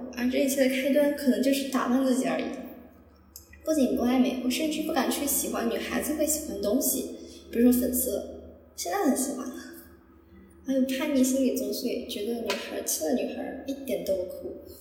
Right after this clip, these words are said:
说到底还是一种刻板印象和性别歧视。我长这么大，说实话根本没见过几个什么香香软软的女生。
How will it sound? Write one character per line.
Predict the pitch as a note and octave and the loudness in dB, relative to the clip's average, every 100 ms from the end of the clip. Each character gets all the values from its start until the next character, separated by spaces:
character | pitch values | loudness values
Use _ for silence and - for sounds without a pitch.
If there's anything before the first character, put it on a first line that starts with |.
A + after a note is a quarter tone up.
| - - | -20 -12
说 | - G4+ | -2 2
到 | |
底 | B3+ | 2
还 | C4 A#3+ | 2 2
是 | C4 | 0
一 | D4 | 2
种 | A#3+ | 2
刻 | B3+ - | 0 0
板 | C4 G3+ A#3+ | 0 2 4
印 | C4 | 6
象 | B3+ B3 | 6 6
和 | A#3+ | 4
性 | - C4 | 4 4
别 | A3+ | 4
歧 | - - - | 2 0 0
视。 | - B3 B3 - - - - | 0 0 0 -4 -10 -8 2
我 | D#4+ | 2
长 | - B3 - | 4 4 6
这 | C#4 | 4
么 | D#4 | 4
大， | D#4 D4 | 4 4
说 | D#4+ | 2
实 | D#4 | 2
话 | C#4+ | 0
根 | C#4+ D4+ | 4 4
本 | D#4 B3 | 6 4
没 | G3+ | 4
见 | G3+ A#3+ | 2 0
过 | A3 | 0
几 | - | 0
个 | F3 | -2
什 | - | -4
么 | F#3+ | -2
香 | A#3+ - A#3+ | 2 2 2
香 | B3+ C#4+ | 2 2
软 | B3 A3 | 2 2
软 | G#3 F3+ | 2 -2
的 | |
女 | - | -2
生。 | - - | -4 -4